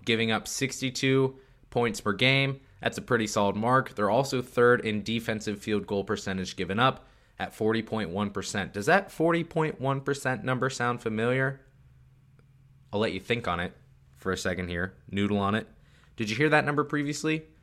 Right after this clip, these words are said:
Well, if you didn't, you're not listening very closely, to me, and I would suggest that you do listen closely to me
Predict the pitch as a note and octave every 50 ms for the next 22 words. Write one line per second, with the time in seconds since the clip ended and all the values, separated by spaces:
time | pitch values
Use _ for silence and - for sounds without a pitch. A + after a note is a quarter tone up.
0 | - _ - - _ _ _ - G#2 A#2 A#2+ A#2+ A#2+ - - A#2+ A#2+ - A#2+ A2+
1 | D3 D3+ C#3+ C#3+ C#3 - A#2 A#2+ B2+ C3 B2+ B2+ B2+ B2+ - - A#2+ A2+ G#2+ G#2+
2 | G#2+ G2+ - - G#2 G2 F#2+ - - - - - _ _ _ _ - - F2+ E2+
3 | D2+ C2+ - - F#2 F#2+ G2 G2 F#2+ - F#2 E2+ G#2 A2 G#2 - G2 G2 G2 F#2
4 | - A#2+ C3 C3+ B2 G#2 - - F#2+ E2+ - E2 D#2+ D#2+ - F2 F2 E2 E2 E2
5 | E2 E2+ E2